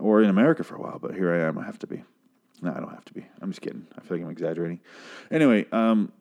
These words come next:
I'm gonna head out. I don't, I like this episode. It was fun. I like the conspiracy stuff. They're starting to raise a lot of questions and starting to slowly answer them. So that's actually good. It's not like Lost. Lost is the ask fifteen, answer one and a half per episode.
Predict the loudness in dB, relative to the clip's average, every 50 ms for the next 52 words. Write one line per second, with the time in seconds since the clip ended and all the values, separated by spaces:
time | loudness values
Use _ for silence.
0 | _ _ _ _ _ _ _ _ _ _ _ _ _ _ _ 2 2 4 4 4
1 | 4 4 4 2 0 -2 -2 -2 -2 -4 -6 _ _ _ 0 4 4 4 2 0
2 | 0 0 0 0 0 0 2 4 4 6 4 2 0 0 0 2 2 4 4 4
3 | 2 0 0 -2 -8 -18 -14 -2 0 0 0 0 -4 -8 -2 0 0 0 0 -2
4 | -6 -2 0 0 0 0 -2 0 0 2 2 2 2 0 0 0 2 2 4 4
5 | 4 4 4 4 2 2 2 2 2 2 0 0 0 -2 -4 -2 -2 -4 -4 -4
6 | -2 -2 -2 0 2 2 2 2 2 2 2 2 0 0 2 2 4 4 6 4
7 | 4 4 2 0 -4 -10 -10 -10 -14 -14 -12 -4 -2 -2 -2 0 0 -2 -2 0
8 | -4 0 2 2 2 2 2 0 -2 -2 -2 -2 -2 -2 -2 0 -2 -4 -8 -14
9 | -16 -20 _ _ _ _ -20 -20 -20 -20 -20 _ _ -10 -6 -4 -4 -4 -4 0
10 | 2 2 2 2 2 2 2 4 4 4 4 4 2 2 0 0 0 0 -2 -6
11 | 0 0 0 0 0 2 4 4 6 6 6 6 4 4 2 2 0 0 0 0
12 | 0 0 0 0 0 0 -2 -4 -4 -4 -4 -6 -10 -18 -20 -20 _ _ -14 -4
13 | -2 -2 -2 -2 -4 -8 -6 -4 -4 -4 -4